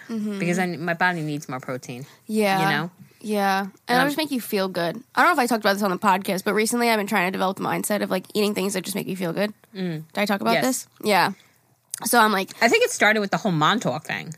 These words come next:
Speaker 2: Like, we just ate good, pure, healthy,
Speaker 1: Yes.
Speaker 2: uh, you know, like, we pigged out, but yet I felt great.
Speaker 1: No, we,
Speaker 2: You know?
Speaker 1: yeah, 'cause we ate from, like, like, fresh restaurants. It
Speaker 2: Right.
Speaker 1: wasn't, like, frozen shit coming out of the back with
Speaker 2: Right.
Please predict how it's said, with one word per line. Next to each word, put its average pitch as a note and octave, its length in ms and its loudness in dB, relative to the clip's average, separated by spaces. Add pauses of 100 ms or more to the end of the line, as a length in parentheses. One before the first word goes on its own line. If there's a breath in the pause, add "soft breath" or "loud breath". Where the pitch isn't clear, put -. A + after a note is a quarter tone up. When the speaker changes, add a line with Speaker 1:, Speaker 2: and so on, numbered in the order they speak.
(140)
Speaker 2:
Like, F3 200 -2 (560)
we F3 220 -2
just F3 300 -4
ate F3 280 0 (240)
good, E3+ 320 0 (100)
pure, D#3+ 500 0
healthy, - 220 2
Speaker 1:
Yes. G3+ 840 0
Speaker 2:
uh, - 40 -16
you G#3+ 120 0
know, G#3 100 4
like, F#3 160 2
we A3+ 100 0
pigged A3 260 0
out, G3 240 4
but E3+ 100 -2
yet F3 280 -2 (280)
I F3+ 60 0
felt D#3+ 300 2
great. C#3+ 280 0 (280 loud breath)
Speaker 1:
No, A#3 220 4
we, A3+ 240 2 (120)
Speaker 2:
You G3+ 120 2
know? A#3+ 60 4
Speaker 1:
yeah, A3 200 4
'cause A3 200 -2
we A#3 140 0
ate A3 220 0
from, B3 160 0
like, G#3 240 0 (320 loud breath)
like, G#3+ 180 -4
fresh G#3+ 540 -2
restaurants. - 760 -4
It F3 40 -2
Speaker 2:
Right. E3+ 160 -2
Speaker 1:
wasn't, G#3+ 260 0
like, G3 240 -4
frozen G3+ 480 -4
shit G3+ 240 -6
coming F#3+ 180 -2
out F3 100 2
of F3 60 -2
the F3+ 60 -4
back E3 300 -2
with - 180 -6
Speaker 2:
Right. D#3 300 0